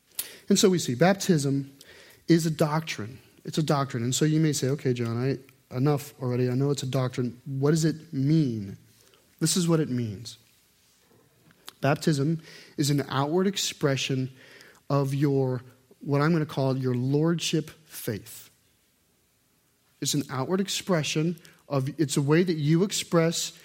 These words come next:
your lordship faith in God. By lordship faith, what I mean is it's the faith that proclaims Jesus as your Lord.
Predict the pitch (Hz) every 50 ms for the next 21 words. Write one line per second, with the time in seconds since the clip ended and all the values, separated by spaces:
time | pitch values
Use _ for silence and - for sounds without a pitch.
0 | - - - _ - 165 165 156 156 156 156 151 151 165 196 214 226 196 185 -
1 | - - 214 208 202 - - - - _ - - - - - - 226 185 135 110
2 | 95 - - - - - - _ - 156 147 147 135 143 123 107 98 113 - -
3 | - _ _ _ _ _ _ _ _ _ _ _ _ _ _ _ _ _ _ _
4 | _ _ _ _ _ _ _ _ _ _ _ _ _ _ _ _ _ _ _ _
5 | _ _ _ _ _ _ _ _ _ _ _ _ _ - - - 143 151 160 170
6 | 175 170 180 196 202 190 - 208 175 - - - 160 160 160 160 165 160 170 175
7 | 190 180 160 135 127 120 123 127 156 139 127 123 120 123 120 120 - - - _
8 | - - - - - - - - _ _ _ - 170 160 165 - - 165 156 -
9 | - 185 175 180 202 208 190 - - 160 156 156 160 151 156 - 175 151 139 -
10 | - - 170 165 165 175 180 180 180 170 156 - - 156 135 131 147 180 185 180
11 | 165 185 175 - - - - 151 156 156 160 160 151 143 139 147 139 135 135 135
12 | 131 131 135 147 156 160 165 175 165 147 123 107 95 113 104